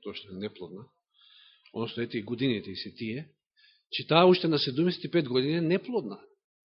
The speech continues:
И сега, како, како тоа Господ ветува дека ќе добиеме дете? И чека, чека, чека и сега се вика,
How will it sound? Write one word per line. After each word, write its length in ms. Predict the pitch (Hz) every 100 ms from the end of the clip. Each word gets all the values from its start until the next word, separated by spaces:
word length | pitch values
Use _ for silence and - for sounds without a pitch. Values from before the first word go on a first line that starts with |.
| _ _ _ _ _ _ _ _ _ 233 - _ _ _ _
И 60 | -
сега, 580 | - 156 151 139 110 -
како, 240 | 151 156 147 151 139 147
како 220 | 143 143
тоа 180 | 151 135
Господ 460 | 107 143 - 135 - - - _ _ _ _ _ _ - 98
ветува 420 | 143 156 147 123 120
дека 460 | 117 117 110 101 - _ _ _ _ _ _ _ -
ќе 80 | 120
добиеме 320 | 123 143 139
дете? 320 | 120 143 117 - - _ _ _ _ _ _ _ _ _ _ _ _ _ -
И 60 | -
чека, 360 | 190 202 160
чека, 320 | - 185 190 131
чека 460 | - 170 202 220
и 120 | 226
сега 220 | 214 214 196
се 120 | 190
вика, 300 | 208 226